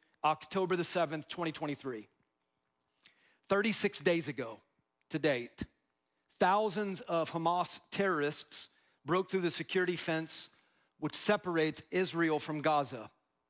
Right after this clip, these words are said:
Hamas came in on motorcycles and jeeps and boats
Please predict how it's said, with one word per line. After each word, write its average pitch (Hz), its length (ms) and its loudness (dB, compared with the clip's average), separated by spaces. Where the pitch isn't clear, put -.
Hamas 185 400 2
came 190 240 0
in 190 160 4
on 160 300 0
motorcycles 170 960 0
and 139 180 -8
jeeps - 760 -4
and 135 140 -10
boats 170 600 -4